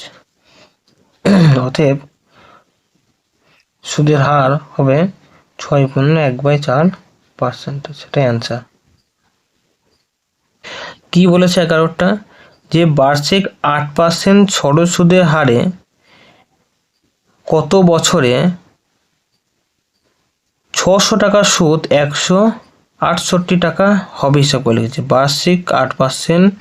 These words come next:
হার সরল সুদে কত বছর, এখানে টিটা বার করতে হবে। কত বছর বলেছে মানে টিটা বার করতে হবে। সুদ,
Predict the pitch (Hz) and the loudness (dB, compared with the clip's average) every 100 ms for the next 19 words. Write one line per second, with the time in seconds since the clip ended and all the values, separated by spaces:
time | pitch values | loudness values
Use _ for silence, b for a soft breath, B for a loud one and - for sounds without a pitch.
0 | B B B B B B - - 135 170 | B B B B B B -8 -2 0 0
1 | 175 143 156 151 156 170 196 - 139 135 | 0 0 0 0 0 2 0 0 -2 -2
2 | - 196 170 156 143 143 175 175 180 175 | 0 2 2 0 0 0 -2 0 2 4
3 | 170 143 127 127 - 123 120 143 - _ | 4 2 0 -2 -4 -4 -4 -8 -16 _
4 | _ _ _ - 131 165 156 139 135 185 | _ _ _ -6 -4 0 2 0 0 2
5 | 175 175 175 180 202 208 170 156 139 131 | 4 4 2 2 2 0 0 2 2 0
6 | 135 131 123 123 - | -2 -4 -4 -4 0